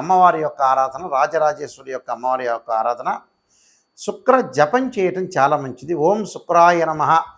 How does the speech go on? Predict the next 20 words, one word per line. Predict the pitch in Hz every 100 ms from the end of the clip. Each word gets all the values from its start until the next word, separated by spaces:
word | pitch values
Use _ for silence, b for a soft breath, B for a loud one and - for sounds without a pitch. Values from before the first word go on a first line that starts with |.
| b b -
అనే | 139 151
మంత్రాన్ని | 131 127 151 156 151
కూడా | 156 131
చదువుకోవచ్చు, | 131 139 143 131 - 185 - _ _ - _ _ 123
లేకపోతే | 156 165 - 180 165 -
శుక్రుడు | - 196 160
సంబంధించిన | 165 170 156 160 156 143 110 - b _ -
శ్లోకాలు | - 151 160 156 156 143
ఉంటాయి, | 120 165 180
ఆ | 139 -
శ్లోకాలు | 135 143 151 151 143
కూడా | 147
చదువుకోవచ్చు. | 127 135 139 127 123 131 131
చదువుకోవటం | 127 139 135 131 120
వల్ల | 120 -
కూడా | 135
మీకు | 120 113
మంచి | 117 123
జరుగుతుంది. | 117 120 170 208 b b b
ఈ | -